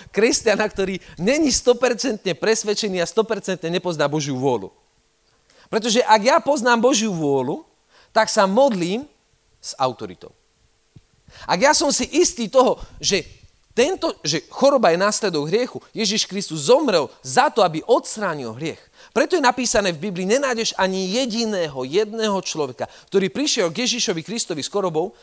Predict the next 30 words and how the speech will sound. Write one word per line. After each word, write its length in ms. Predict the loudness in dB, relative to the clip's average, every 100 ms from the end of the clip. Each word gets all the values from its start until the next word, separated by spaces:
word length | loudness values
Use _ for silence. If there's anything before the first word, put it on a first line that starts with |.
| -4
a 160 | -2
Ježiš 160 | 0 -2
mu 160 | -4
povedal, 320 | -4 0 0 -2 -8
"Mm, 80 | -8 -8
mm. 60 | -10 _ _ _ _ _ _ _ _ _ _ _ _ _
Vieš 160 | -6 -2
čo? 140 | -2 -2 -8 _ _ _ _ _ _
Niekedy 400 | -6 -4 -4 -4
inokedy. 320 | -6 -10 -16 -20 _ _ _ _ -2
Vieš 240 | 0 2 0
čo, 20 |
táto 240 | 0 0 -2
choroba 400 | 0 0 0 -2
ti 160 | -4
slúži 480 | -10 -6 -6 -6 -4
na 160 | -4 -2
to, 160 | -2
aby 160 | -4 -6
si 160 | -10 -10
sa 160 | -8
naučil 320 | -8 -10 -12
pokore. 480 | -14 -16 -18 -20 -20 _ _ _ _ _ -20 0
Vieš 220 | 0 2
čo, 80 | 0
táto 320 | 0 0 -2
choroba 320 | 0 2 2
ti 160 | -2 -6
slúži 400 | -6 -6 -6 -4
na, 240 | -2 -2